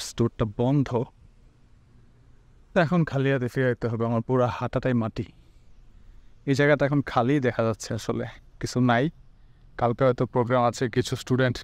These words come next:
নিচে বসে কাজ করতেছে, পড়াশোনা করতেছে। তো আমি এই যে রাইট প্যাড ক্রেডিট ইউনিয়নে এসে অ্যাকাউন্ট করে টাকা জমা দিছি এখানে, তো টিউশন ফি আমি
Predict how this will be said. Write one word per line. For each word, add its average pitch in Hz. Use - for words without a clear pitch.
নিচে 127
বসে 123
কাজ 120
করতেছে, 120
পড়াশোনা 117
করতেছে। 117
তো -
আমি 123
এই 120
যে 131
রাইট 117
প্যাড 131
ক্রেডিট 131
ইউনিয়নে 131
এসে 131
অ্যাকাউন্ট 120
করে 127
টাকা 123
জমা 127
দিছি 117
এখানে, 120
তো -
টিউশন 135
ফি 143
আমি 127